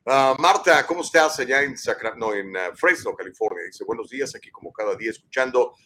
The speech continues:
el mejor show de la radio en internet". Órale, gracias por la flor. Mañana pasamos por la maceta. Emanuel Díaz también, buenos días.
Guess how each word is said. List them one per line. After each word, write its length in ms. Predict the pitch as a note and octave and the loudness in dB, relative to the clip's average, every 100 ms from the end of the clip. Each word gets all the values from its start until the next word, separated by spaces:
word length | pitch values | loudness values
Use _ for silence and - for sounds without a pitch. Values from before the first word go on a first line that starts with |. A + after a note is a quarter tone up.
| _ | _
el 120 | G2+ | -12
mejor 340 | G2+ - C3 - | -10 -8 -10 -10
show 180 | B2 | -10
de 100 | A2 | -8
la 100 | F2 | -6
radio 240 | F2+ A2 G#2 | -4 -4 -6
en 80 | F2+ | -10
internet". 560 | _ E2+ F2 G2+ - | _ -16 -12 -12 -12
Órale, 800 | - F#2+ B2+ A3+ E3+ C3 G#2 - _ _ - | -12 -4 4 4 4 2 -4 -6 _ _ -2
gracias 500 | B2 C3 B2+ - - - - - _ _ | 0 2 0 -2 -6 -20 -20 -20 _ _
por 100 | G#2+ | -8
la 80 | G2+ | -6
flor. 320 | E3 F#3+ F3+ - _ _ _ _ _ _ _ _ _ _ | 2 2 2 -4 _ _ _ _ _ _ _ _ _ _
Mañana 380 | B2+ D#3 D#3 A#2+ | 2 4 4 2
pasamos 300 | A2 A#2+ - | -4 -6 -6
por 120 | F#2 | -10
la 80 | D#2+ | -10
maceta. 460 | - - A2 - - _ _ | -12 -10 -10 -10 -16 _ _
Emanuel 340 | A2+ A#2+ C3 B2+ | -4 -2 -2 -2
Díaz 220 | B2+ A#2 | -2 -2
también, 220 | G#2 G2+ | -4 -6
buenos 260 | G2 G2+ - | -6 -8 -8
días. 220 | E3 E3 | -2 -2